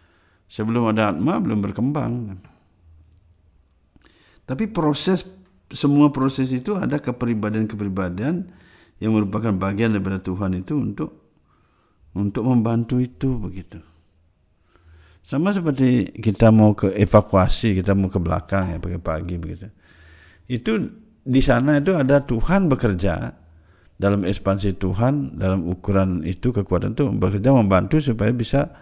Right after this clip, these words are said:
keluar. Demikian juga ketika makanan itu dicerna oleh lambung itu, di sana juga Tuhan bekerja. Itu jelaskanlah buat kita kan. Demikian juga kerongkongan ini ketika kita masuk. Semua itu unsur-unsur itu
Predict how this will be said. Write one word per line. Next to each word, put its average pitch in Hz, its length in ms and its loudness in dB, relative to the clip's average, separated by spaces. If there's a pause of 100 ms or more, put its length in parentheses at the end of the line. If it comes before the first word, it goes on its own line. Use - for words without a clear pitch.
(800)
keluar. 113 720 2
Demikian 90 400 0
juga 135 240 6
ketika 123 400 2
makanan 113 480 2
itu 120 80 4
dicerna 110 560 4
oleh 104 320 2 (640)
lambung 95 480 4
itu, 110 160 -2 (720)
di - 80 -20
sana 95 160 2
juga 98 320 6
Tuhan 95 320 4
bekerja. 98 320 -2 (1600)
Itu 170 160 0
jelaskanlah 147 400 6
buat 117 160 6
kita 101 320 2
kan. 151 240 0 (720)
Demikian 98 400 4
juga 98 160 4
kerongkongan 98 640 4
ini 95 80 2
ketika 95 320 0
kita 92 160 0
masuk. 98 320 0
Semua 214 480 4
itu 151 160 4
unsur-unsur 110 480 2
itu 143 400 -4